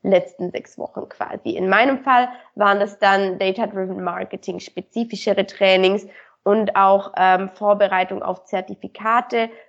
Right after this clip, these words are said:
für die Tools, mit denen wir arbeiten. Also Andreas hat schon davon gesprochen, von einem Technology Stack. Ähm, also wir bauen ja auch bei den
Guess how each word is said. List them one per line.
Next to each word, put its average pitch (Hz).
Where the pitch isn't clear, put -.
für 190
die 190
Tools, 196
mit 214
denen 113
wir 151
arbeiten. 165
Also 185
Andreas 226
hat 214
schon 196
davon 190
gesprochen, 220
von 202
einem 180
Technology 220
Stack. 214
Ähm, 185
also 185
wir 185
bauen 202
ja 190
auch 185
bei 180
den 180